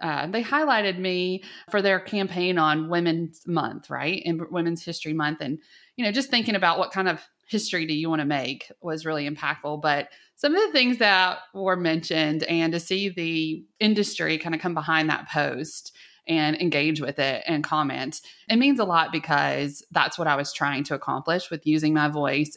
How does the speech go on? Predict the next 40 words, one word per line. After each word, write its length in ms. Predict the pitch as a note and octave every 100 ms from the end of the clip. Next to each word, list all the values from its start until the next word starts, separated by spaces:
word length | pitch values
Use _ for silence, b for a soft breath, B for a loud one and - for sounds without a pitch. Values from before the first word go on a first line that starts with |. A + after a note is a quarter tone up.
| -
and, 440 | D3+ C#3 C3+ C#3+ - b b
and 160 | D#3 D3+
bringing 280 | E3 E3+ E3
attention 420 | D#3 D3+ D3 D3
to 100 | C#3+
the 80 | -
industry 680 | C#3+ D3 - D3+ C#3+ C#3
and, 200 | C#3 C#3 -
and 120 | D#3
making 320 | D#3+ D#3 D#3+
sure 340 | D#3 D3 D3 C#3+
that, 380 | C3+ C3+ - - B B -
uh, 260 | D3+ C#3 D#3
we 80 | E3
talk 260 | - C4+
about 300 | G3+ C#3 C3+
all 140 | F3+ G3
these 180 | G3+ F#3
different 300 | F3+ E3 D#3+
things 220 | F3 D#3+
about 260 | C#3+ -
leadership 460 | D3 C3+ C#3 - B2
and 100 | D3+
what 120 | D#3 D3
it 60 |
really 200 | D#3 C#3+
means. 380 | C#3+ C#3 C3+ D#3
So, 260 | E3 D#3 F3+ B B
uh, 180 | E3+ D#3+ G3+
just 200 | C#4 D4+
wanted 160 | C#4+
to 40 | B3+
give 200 | B3 A#3
them 100 | A3+
a 60 |
little 160 | A3+ G#3+
shout 260 | A3 G#3
out, 240 | G3 F#3 -
because 640 | - F#3 F3+ E3+ D#3+ E3 -
it 100 | E3